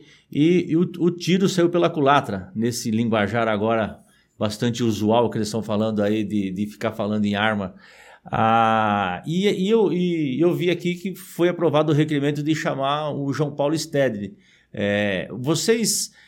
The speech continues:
é, é uma oportunidade, assim que você falou do Graziano, que poderia, ele entende dessa área, mas ele,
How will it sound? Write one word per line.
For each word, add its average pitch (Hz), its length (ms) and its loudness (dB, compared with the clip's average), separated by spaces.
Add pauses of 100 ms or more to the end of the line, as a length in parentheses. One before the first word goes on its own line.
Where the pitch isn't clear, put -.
(180)
é, 117 260 -4
é 180 60 4
uma 311 120 0
oportunidade, 170 680 2
assim 143 180 0
que 226 120 0
você 208 160 4
falou 170 180 4
do 160 60 4
Graziano, 131 500 4
que 131 140 -6
poderia, 143 680 4 (240)
ele 180 220 4
entende 208 500 4
dessa 123 340 -2
área, 175 420 0
mas 135 300 0
ele, 156 600 2